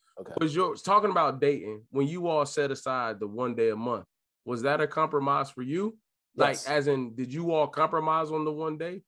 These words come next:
Speaker 2: Or how did you all come to that? 'Cause it is important to do that in marriage and
Speaker 1: Yeah.
Speaker 2: relationships.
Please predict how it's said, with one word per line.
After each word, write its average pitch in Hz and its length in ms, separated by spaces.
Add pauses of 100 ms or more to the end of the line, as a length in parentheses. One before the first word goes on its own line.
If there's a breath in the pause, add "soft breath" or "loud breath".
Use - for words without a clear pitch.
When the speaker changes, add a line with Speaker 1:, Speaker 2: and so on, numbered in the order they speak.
(360)
Speaker 2:
Or 123 260
how 143 220
did 135 240
you 135 220
all 123 280
come 123 260
to 120 120
that? 123 240
'Cause 120 160
it 156 80
is 175 160
important 120 440
to 90 40
do 98 140
that 80 160
in 90 100
marriage 95 280
and 87 80
Speaker 1:
Yeah. 92 60
Speaker 2:
relationships. 85 600